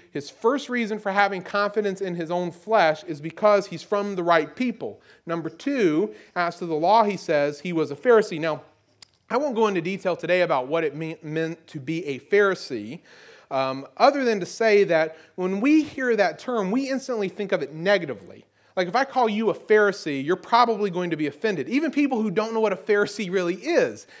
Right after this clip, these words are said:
know it's a bad word, and so if someone calls them that, they're like, "Hey," like, "What is it?" "I don't know, but I know it's bad," right? So you, you,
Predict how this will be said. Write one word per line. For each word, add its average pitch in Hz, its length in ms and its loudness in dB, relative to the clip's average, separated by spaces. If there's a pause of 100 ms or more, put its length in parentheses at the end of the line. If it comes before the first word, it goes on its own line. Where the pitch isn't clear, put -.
(100)
know 233 220 6
it's 220 140 2
a 208 40 -2
bad 175 300 4
word, 196 380 4
and 185 100 -6
so 196 120 0
if 180 80 -4
someone 214 240 -2
calls 254 260 0
them 196 140 -4
that, 175 180 0
they're 180 80 -2
like, 139 160 0
"Hey," 147 440 0 (260)
like, 143 140 -4
"What 175 120 2
is 226 120 2
it?" - 200 -10
"I 190 120 8
don't 165 160 0
know, 196 200 6
but 143 120 0
I 156 60 4
know 190 120 2
it's 170 100 -4
bad," 117 360 0
right? 160 260 0
So 156 340 -2
you, 160 160 -14
you, 165 220 -14